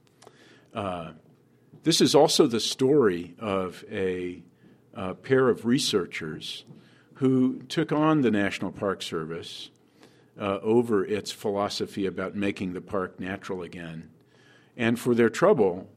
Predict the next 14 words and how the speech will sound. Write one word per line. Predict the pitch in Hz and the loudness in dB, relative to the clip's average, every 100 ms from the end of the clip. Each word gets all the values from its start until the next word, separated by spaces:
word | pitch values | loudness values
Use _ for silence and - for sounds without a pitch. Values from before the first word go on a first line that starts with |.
| - | -10
um, | 117 98 95 90 90 - _ - - | -4 -4 -4 -6 -12 -18 _ -20 -10
the | 107 | -8
Park | - 120 120 | 0 0 0
Service | 120 104 101 | 0 0 0
sent | - 113 107 | -2 -4 -2
a | 92 | -6
bulldozer, | 117 143 120 92 82 - 85 87 - _ _ _ _ _ - | -2 -2 0 -2 -4 -8 -10 -12 -16 _ _ _ _ _ -10
uh, | 98 90 87 - | -6 -6 -8 -8
to | 110 | -6
push | - 127 | -2 -2
down | - 110 101 | 0 0 0
their | 95 | -2
lab, | 92 110 104 78 78 80 _ _ _ - - _ _ _ | -2 -2 -2 -4 -10 -18 _ _ _ -20 -20 _ _ _
um, | - 90 87 85 87 | -12 -10 -10 -10 -14